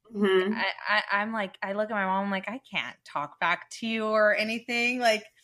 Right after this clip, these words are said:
Speaker 2: it's
Speaker 1: Yeah. <laughs>
Speaker 2: different. You know, they were definitely fireballs when we were a teenager, so they could yell at
Speaker 1: Yes.
Speaker 2: us and everything. You come
Speaker 1: Yes,
Speaker 2: from a
Speaker 1: definitely.
Speaker 2: huge family, huge
Speaker 1: Mm-hmm.
Speaker 2: family.
Speaker 1: Yeah,
Speaker 2: So
Speaker 1: lots
Speaker 2: your
Speaker 1: of
Speaker 2: mom's
Speaker 1: gossip.
Speaker 2: side was, like,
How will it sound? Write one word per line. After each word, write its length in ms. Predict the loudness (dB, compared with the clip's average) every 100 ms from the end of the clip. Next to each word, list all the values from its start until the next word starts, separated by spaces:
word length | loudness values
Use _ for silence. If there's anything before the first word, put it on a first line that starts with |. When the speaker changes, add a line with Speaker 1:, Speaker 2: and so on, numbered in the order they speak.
| _
Speaker 2:
it's 300 | -14 -8 -4 4
Speaker 1:
Yeah. 160 | 4 4
<laughs> 0 |
Speaker 2:
different. 260 | 2 2 -2 -16 -18 -18 -16 -14 -12
You 140 | -6 -2
know, 260 | 2 2 2
they 120 | 2
were 160 | 4 2
definitely 880 | 4 2 2 -2 -2 -2 -4 -6 2
fireballs 760 | 6 6 4 2 2 2 -2 -6
when 120 | -4
we 60 | -2
were 120 | -2
a 60 | -2
teenager, 840 | -2 0 0 0 -2 0 -2 -6 _
so 160 | -8 -4
they 140 | -4
could 160 | -4 0
yell 240 | 4 6
at 120 | 6
Speaker 1:
Yes. 20 | 6
Speaker 2:
us 140 | 2
and 120 | -2 -6
everything. 640 | -4 -6 -4 -6 -6 -14 _ _ _ _ _ -10
You 220 | -6 -4
come 220 | 0 2
Speaker 1:
Yes, 20 |
Speaker 2:
from 180 | 2 0
a 160 | 0 0
Speaker 1:
definitely. 280 | -6 -8 -10 -10
Speaker 2:
huge 360 | -6 -4 -6 -4
family, 580 | -2 -2 -4 -12 -16 _ _ _ _ _
huge 380 | -2 2 4 4
Speaker 1:
Mm-hmm. 40 |
Speaker 2:
family. 380 | 4 4 0 -14 -18 _ _ _ -18
Speaker 1:
Yeah, 280 | -8 -2
Speaker 2:
So 80 | 4
Speaker 1:
lots 200 | 4 4
Speaker 2:
your 20 |
Speaker 1:
of 60 | 2
Speaker 2:
mom's 400 | 2 2 2 -2
Speaker 1:
gossip. 80 | -4
Speaker 2:
side 560 | 2 4 2 0 -4 -8
was, 300 | -8 -6 -4
like, 260 | -4 -4